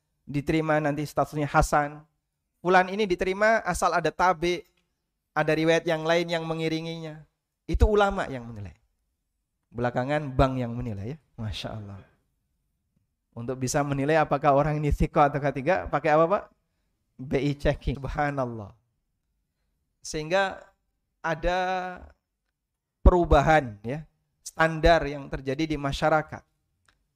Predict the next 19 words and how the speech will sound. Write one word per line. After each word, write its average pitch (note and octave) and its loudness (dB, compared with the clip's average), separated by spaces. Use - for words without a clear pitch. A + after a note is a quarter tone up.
Karena E3 -4
mereka D#3+ -6
punya D3+ -8
sistem D#3 -6
yang C#3+ 6
sudah D3 2
mendarah C3 -2
daging, E3+ -4
kalau F3 6
nggak D#3 2
pakai G3 4
cara G3 6
seperti F#3 2
ini, A#3 -2
dianggap C#3 0
belum, D3+ -4
dianggap C#3 0
sebagai C3 -4
pengusaha C#3 -6